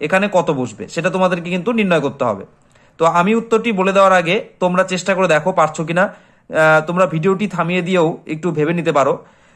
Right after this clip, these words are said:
তো যাই হোক, দেখো এই অঙ্কটা কিভাবে হচ্ছে, মানে এই লজিক্যাল রিজনিংটা কিভাবে হচ্ছে সেটা আমি তোমাদের দেখাচ্ছি। প্রথমে আছে এক, তারপর আছে দুই, তারপর আছে সাতাশ, ঠিক আছে? এইভাবে যে একের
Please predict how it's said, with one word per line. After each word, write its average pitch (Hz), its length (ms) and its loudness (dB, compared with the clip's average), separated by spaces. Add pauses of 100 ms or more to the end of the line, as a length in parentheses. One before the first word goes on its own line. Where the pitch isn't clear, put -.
(100)
তো 165 80 -2
যাই 190 160 4
হোক, 208 180 2
দেখো 170 440 0 (140)
এই 175 120 2
অঙ্কটা 196 300 2
কিভাবে 190 260 0
হচ্ছে, 160 340 0
মানে 160 160 0
এই 160 60 0
লজিক্যাল 165 340 0
রিজনিংটা 175 320 -2
কিভাবে 165 240 -2
হচ্ছে 147 240 -2
সেটা 175 120 0
আমি 156 100 -2
তোমাদের 151 220 0
দেখাচ্ছি। 143 460 -2 (380)
প্রথমে 214 280 2
আছে 220 180 2 (120)
এক, 151 400 -2
তারপর 175 200 2
আছে 202 180 2
দুই, 160 320 0
তারপর 160 260 2
আছে 190 160 2
সাতাশ, 156 500 -2 (360)
ঠিক 196 120 -2
আছে? 160 260 0 (320)
এইভাবে 196 440 4 (400)
যে 156 220 -2
একের 180 480 2